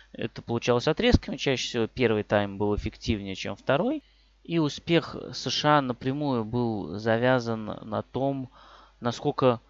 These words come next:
успешным будет отрезок доминирования, если его можно так назвать, сколько получится выжить вот в этот период, э, наивысшей интенсивности.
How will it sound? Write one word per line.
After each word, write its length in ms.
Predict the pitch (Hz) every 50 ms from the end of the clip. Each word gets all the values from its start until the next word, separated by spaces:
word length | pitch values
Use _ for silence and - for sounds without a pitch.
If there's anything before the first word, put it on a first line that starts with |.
| _ _ _ _ _
успешным 840 | - 131 - - - 165 165 143 117 - - - 104 98 92 90 - _ _ _ _
будет 540 | - - 117 113 107 113 107 101 104 101 - _ - - _ _ _
отрезок 760 | - - - - - 120 120 113 107 101 101 95 - - - _ _ _
доминирования, 960 | - 156 110 120 113 117 113 110 110 107 101 107 107 113 139 175 202 214 220 269 277 247
если 300 | 196 156 151 - - 165
его 140 | 160 160
можно 320 | 156 156 151 139 135 135 127
так 320 | - 131 - - - - _ _
назвать, 580 | - 135 131 127 127 127 127 123 123 - - - _ - - - - - _ _ _ _ _ _ _ _ -
сколько 440 | - - - - 143 127 - - 113
получится 560 | - 117 113 113 120 - - - - - 120
выжить 560 | 107 113 131 131 123 107 104 101 - - -
вот 300 | 104 104 98 101 - -
в 80 | - 107
этот 200 | 104 - 107 -
период, 540 | _ - 120 110 107 110 110 104 98 - -
э, 40 | -
наивысшей 1040 | 82 104 104 104 104 104 110 110 110 110 110 117 110 - - - - 101 98 - -
интенсивности. 960 | - 113 107 - 120 113 107 - - 175 196 214 226 220 - - - 226 214